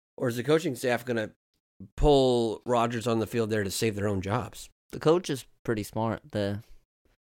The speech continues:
Speaker 1: Yeah, but if it's
Speaker 2: Salah
Speaker 1: between
Speaker 2: or something.
Speaker 1: him having a job next year and not.
Speaker 2: Well, we know the head coach is good.
Speaker 1: Why do you
Speaker 2: It's
Speaker 1: think that?
Speaker 2: Well, it's just been his quarterback every year, pretty much. Like, everything else is built, like,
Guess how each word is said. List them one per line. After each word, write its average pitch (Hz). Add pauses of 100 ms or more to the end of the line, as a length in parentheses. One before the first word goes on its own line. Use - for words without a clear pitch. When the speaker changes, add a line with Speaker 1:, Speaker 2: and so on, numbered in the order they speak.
(760)
Speaker 1:
Yeah, 156
but 143
if 127
it's 180
Speaker 2:
Salah 175
Speaker 1:
between 143
Speaker 2:
or 127
something. 135 (100)
Speaker 1:
him 160
having 135
a 113
job 131
next 127
year 120
and 92
not. 101 (1200)
Speaker 2:
Well, 135
we 147
know 151
the 110
head 113
coach 131
is 92
good. 98 (520)
Speaker 1:
Why 165
do 202
you -
Speaker 2:
It's 185
Speaker 1:
think 233
that? 226 (260)
Speaker 2:
Well, 175
it's 160
just 175
been 160
his 143
quarterback 113
every 104
year, 101
pretty 104
much. 95
Like, 123
everything 160
else 143
is 110
built, 113
like, 104